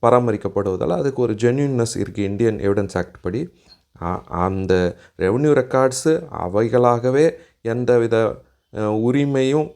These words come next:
அதாவது டைட்டிலும் கொடுக்க முடியாது என்றாலும் பொசஷன் என்று சொல்லக்கூடிய அனுபவத்துக்கு ஆதாரமாக அதை கருதலாம். அதே போல, அஹ், மத்த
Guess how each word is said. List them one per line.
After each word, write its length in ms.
அதாவது 480
டைட்டிலும் 500
கொடுக்க 300
முடியாது 440
என்றாலும் 720
பொசஷன் 480
என்று 160
சொல்லக்கூடிய 600
அனுபவத்துக்கு 960
ஆதாரமாக 640
அதை 240
கருதலாம். 600
அதே 300
போல, 300
அஹ், 360
மத்த 280